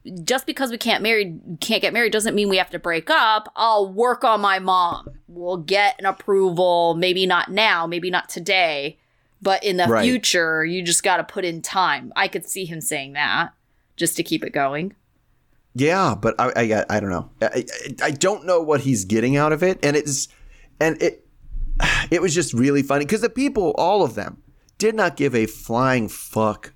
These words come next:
Speaker 2: who Kim was or
Speaker 1: No.
Speaker 2: what she represented or how she was as a person. They were just like, "No, this is dumb. You're not doing
Speaker 1: Yeah.
Speaker 2: this."
Speaker 1: Yeah,
Speaker 2: And that's what she
Speaker 1: well.
Speaker 2: said. She, and I feel like she felt that 'cause she kept saying, "Well, can I just speak for myself?" And they're like, "We don't care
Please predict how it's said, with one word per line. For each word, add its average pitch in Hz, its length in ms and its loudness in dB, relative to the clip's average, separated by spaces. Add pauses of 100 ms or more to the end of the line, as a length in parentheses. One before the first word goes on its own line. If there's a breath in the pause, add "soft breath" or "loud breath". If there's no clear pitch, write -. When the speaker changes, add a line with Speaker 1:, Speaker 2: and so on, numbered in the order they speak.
Speaker 2:
who 117 160 0
Kim 110 300 -2
was 95 480 0 (240 soft breath)
or 120 120 2
Speaker 1:
No. 110 100 2
Speaker 2:
what 113 100 0
she 127 120 -2
represented 104 540 0
or 104 160 0
how 110 140 0
she 120 120 -2
was 104 180 2
as 95 100 0
a 98 60 0
person. 98 360 -4
They 113 100 2
were 113 80 2
just 107 160 0
like, 110 360 0
"No, 117 280 -2 (320)
this 113 140 0
is 110 100 -2
dumb. 104 220 -6 (180)
You're 113 160 0
not 185 120 -2
doing 156 140 2
Speaker 1:
Yeah. 131 120 -2
Speaker 2:
this." - 200 -2 (240)
Speaker 1:
Yeah, 175 560 -4
Speaker 2:
And 113 100 2
that's 135 160 4
what 165 140 4
she 151 80 4
Speaker 1:
well. - 40 2
Speaker 2:
said. 165 200 0
She, - 140 -4 (180 loud breath)
and 160 100 2
I 160 80 2
feel 196 160 0
like 190 140 2
she 170 160 -8
felt 165 340 0
that 107 180 0
'cause - 140 -2
she 131 120 0
kept 135 200 -2
saying, 147 240 2
"Well, 120 160 4
can 160 160 -2
I 175 60 2
just 165 180 0
speak - 240 -4
for 170 80 -2
myself?" 110 500 2
And 113 120 0
they're 110 80 4
like, 110 160 2
"We 127 80 2
don't 139 260 0 (140)
care 139 420 2